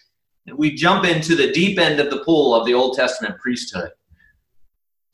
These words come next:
Now, I have, uh, broken chapter seven up into two parts, verses one through nineteen this week and twenty through twenty-eight next week.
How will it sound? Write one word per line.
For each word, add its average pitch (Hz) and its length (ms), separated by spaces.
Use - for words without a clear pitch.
Now, 123 160
I 143 180
have, 139 320
uh, 113 300
broken 160 420
chapter 147 340
seven 165 300
up 147 160
into 127 180
two 190 280
parts, 147 500
verses 135 320
one 165 240
through 156 140
nineteen 147 500
this 170 320
week 127 320
and 123 160
twenty 170 320
through 131 120
twenty-eight 139 520
next 165 400
week. 101 300